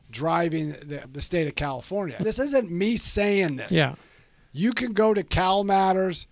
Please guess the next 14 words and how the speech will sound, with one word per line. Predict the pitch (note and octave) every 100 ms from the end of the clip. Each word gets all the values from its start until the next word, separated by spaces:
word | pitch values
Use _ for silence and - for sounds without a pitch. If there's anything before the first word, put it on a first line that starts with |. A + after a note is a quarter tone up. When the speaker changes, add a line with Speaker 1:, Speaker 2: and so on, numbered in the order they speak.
| _ _ _ _ -
Speaker 1:
and | F3 D#3
re-, | D#3 -
research | C#3+ F#3+ A#3 - G3 F3+ -
from | - E3 D#3
th-, | C3+ C#3+
this | F3+ -
yourself. | C#3+ B2+ - A#3 F3 G#2 -
Speaker 2:
Yeah. | F3 C3+ - - _ _ -
Speaker 1:
But | G3 F3+ -
if | G3 F3+ F#3+
you |
look | F#3+ A#3 G#3
at | D#3+
California, | G3+ F#3 E3 G#3+ A3+ G3